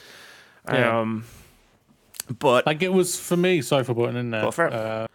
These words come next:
Speaker 1: for me, like, it was kinda the same for uh, like, I'll say, I'll say this, like, why I keep crying out for every time we talk about this bloody studio, Dragon Age, Dragon Age Inquisition. Like, I bought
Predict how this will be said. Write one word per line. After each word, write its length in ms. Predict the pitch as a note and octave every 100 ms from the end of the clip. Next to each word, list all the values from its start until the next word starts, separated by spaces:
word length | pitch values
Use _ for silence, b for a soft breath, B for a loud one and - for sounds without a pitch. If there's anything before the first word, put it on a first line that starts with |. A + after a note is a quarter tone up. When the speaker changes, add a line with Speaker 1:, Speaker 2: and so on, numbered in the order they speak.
| _ -
Speaker 1:
for 160 | -
me, 260 | D3+ F#3+ G3
like, 240 | D3+ D3 C#3+
it 120 | D3
was 120 | C3
kinda 360 | - E3 F#3 D3+
the 120 | C3+
same 280 | - C#3+ B2+
for 340 | - B2+ A#2+ - b b _ _ _ -
uh, 380 | C3 B2 A#2+ B2+
like, 220 | C3 C#3 C#3+
I'll 180 | C#3 C3
say, 240 | - B2+
I'll 120 | A2+
say 160 | G2+ B2
this, 220 | D#3 -
like, 200 | A#2 G#2+ B2 A#2 - C#3+
why 300 | A#2+ A2+ A#2
I 60 | A2+
keep 220 | - A2
crying 420 | - - B2 A#2
out 160 | A2+ B2
for 280 | - A#2 G#2+ G#2 A2 B2+ -
every 200 | C3 B2+
time 200 | B2 A#2
we 60 | A2+
talk 180 | A#2+ G#2+
about 160 | A2+
this 120 | -
bloody 240 | - A#2+ A2
studio, 420 | - D3+ D3+ A2+ B B
Dragon 300 | - D3 C#3
Age, 280 | C#3+ C3 D3 - -
Dragon 260 | C3+ B2+
Age 200 | C3 B2
Inquisition. 560 | C3+ A#2+ A#2+ D3 - G#2 b b b b b b
Like, 180 | B2+ C3
I 140 | D#3
bought 520 | D#3 - D3+ D3 B2